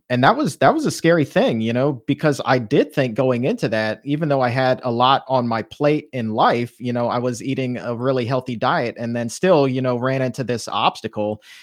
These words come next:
Um, and that, that was just, it was, it was a heck of a thing. But yeah, man, I mean, pay attention to those changes. Uh, definitely pay attention into your changes. What you just said was spot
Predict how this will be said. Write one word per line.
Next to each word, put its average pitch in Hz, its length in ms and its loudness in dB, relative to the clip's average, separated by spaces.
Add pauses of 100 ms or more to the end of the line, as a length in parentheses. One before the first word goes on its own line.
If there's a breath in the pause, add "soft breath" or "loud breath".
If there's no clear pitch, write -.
(140)
Um, 113 440 -2
and 123 140 -2
that, 135 220 0
that 139 80 6
was 143 160 2
just, - 340 -6
it 131 120 -2
was, 127 180 -2
it 131 160 -4
was 127 120 0
a 117 80 0
heck 143 200 0
of 113 80 -6
a 113 60 -4
thing. 127 340 -2
But 107 160 -6
yeah, 131 240 2
man, 113 260 -2
I 110 80 -4
mean, 120 220 -2
pay 147 180 -2
attention 147 420 -4
to 135 120 -6
those 117 200 -4
changes. 127 800 -6
Uh, 107 160 -4
definitely 117 520 -4
pay 117 200 -4
attention 117 380 -8
into 110 200 -8
your 107 120 -6
changes. 107 360 -8
What 135 200 -2
you 156 60 -4
just 131 220 -4
said 131 320 0
was 107 240 -4
spot - 540 -2